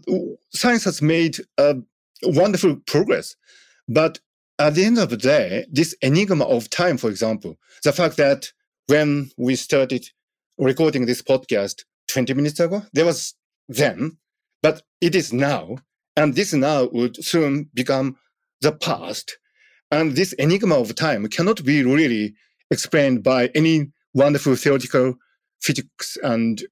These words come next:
it is a danger in science that you believe you know everything. I don't believe I know everything. And so there's always this hole, if you like, of in a worldview. And you might call it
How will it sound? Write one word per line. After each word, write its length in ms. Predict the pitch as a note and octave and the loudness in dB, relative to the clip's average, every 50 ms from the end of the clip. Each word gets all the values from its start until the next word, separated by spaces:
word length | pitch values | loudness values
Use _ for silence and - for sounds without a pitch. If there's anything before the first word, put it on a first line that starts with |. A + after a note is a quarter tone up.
| _ - | _ -4
it 140 | G#3+ G#3+ A3 | -2 0 0
is 120 | B3 E3+ D3+ | 0 0 0
a 60 | D3 | -2
danger 580 | - - D#3+ F#3 A3 G#3 D#3+ G#2 F#2 F#2+ A2+ - _ _ _ _ _ _ _ _ - | 0 2 2 2 2 2 0 -2 -4 -6 -6 -8 _ _ _ _ _ _ _ _ 0
in 720 | C3+ C3 C3+ C3+ C#3 C3+ C3+ C3+ C3+ C3 C3 B2+ - - _ _ _ - | 0 2 2 2 2 2 2 2 2 2 0 0 -2 -6 _ _ _ -10
science 580 | - - D#3+ D#3+ D3 A#2 G2 F#2 F#2+ G2 - - - - | -6 -2 -2 0 0 -2 -2 -4 -6 -8 -10 -12 -12 -6
that 440 | A#2+ B2 B2 A#2+ A#2 A#2 - - - - | -2 0 2 2 2 -2 -4 -10 -12 -6
you 220 | - F#3+ D#3 D#3+ | -2 0 0 0
believe 480 | B2 - C#3+ C#3+ D#3+ E3+ D#3+ C#3 - - _ _ _ _ - - - - - | 0 0 0 0 2 2 0 -2 -4 -6 _ _ _ _ -16 -16 -14 -8 -4
you 180 | C#4 C#3+ D3+ | 0 2 2
know 180 | C#3 C#3 C3 C3 - | 2 2 2 2 2
everything. 460 | C3+ C3 G#2+ A2 G2+ - F2+ D#2+ - _ _ _ _ _ - | 0 0 0 -2 -6 -6 -10 -14 -16 _ _ _ _ _ 0
I 140 | D3 D#3+ D#3+ | 2 2 4
don't 280 | - F3 G3+ F#3+ D3+ | 4 2 2 2 0
believe 280 | - C#3+ D3+ D3+ C3 - - | 0 0 0 0 0 -2 -2
I 140 | B2 C3 C3+ | 0 0 2
know 120 | C3 B2 A2+ - | 2 0 0 0
everything. 460 | A#2+ G#2+ G2 F#2 - - D#2+ D#2 _ _ _ - | -2 -2 -2 -6 -10 -12 -14 -16 _ _ _ -4
And 440 | A#2+ A#2 A#2 A#2+ B2 A#2+ A#2 G#2 - | -2 0 2 2 2 0 0 -2 -4
so 420 | - - B2+ A#2+ A#2+ A#2+ A2 A2+ - - | -4 -2 -2 0 0 -2 -4 -6 -6 -2
there's 220 | C#3 D3 D3+ C#3 | -2 0 0 0
always 440 | D3+ D#3 D3+ E3 D#3+ D3+ B2 - - | 0 0 2 2 2 0 0 0 -2
this 200 | C3+ B2 - - _ _ _ - | -2 -2 -4 -4 _ _ _ -4
hole, 520 | - - D3+ F3 E3 B2 G#2 F2+ E2 D#2 - _ _ _ _ _ _ _ _ _ _ | 0 2 4 4 4 2 2 0 -4 -10 -16 _ _ _ _ _ _ _ _ _ _
if 180 | - C3 A2 - | -6 -4 -4 -2
you 80 | A#2+ | -2
like, 180 | G#2 G#2 G2+ - - | -2 -2 -2 -2 -2
of 340 | B2 A2+ A2 A2 G#2 G2 - - | 0 0 0 0 -2 -4 -8 -4
in 180 | - A#2+ A#2 A2+ | -2 -2 0 0
a 80 | A2+ | 0
worldview. 800 | G#2+ G#2 A#2 B2 B2+ B2+ B2 A2+ G#2+ G#2+ E3 D3 G2 - A#2 D#3 - _ _ _ _ _ _ _ - | 0 -2 0 0 2 2 2 0 0 0 0 0 0 -2 -6 -10 -10 _ _ _ _ _ _ _ -2
And 300 | D3 C#3 C#3+ C#3+ C#3 B2 | 0 2 2 2 0 -2
you 160 | - D3+ C#3 | 0 0 0
might 260 | D3+ D#3 D#3 D3+ D#3 - | 2 2 2 0 0 -2
call 240 | - E3 D3+ C3 | -2 0 2 2
it 200 | A#2+ A#2 - - | 0 0 -2 -6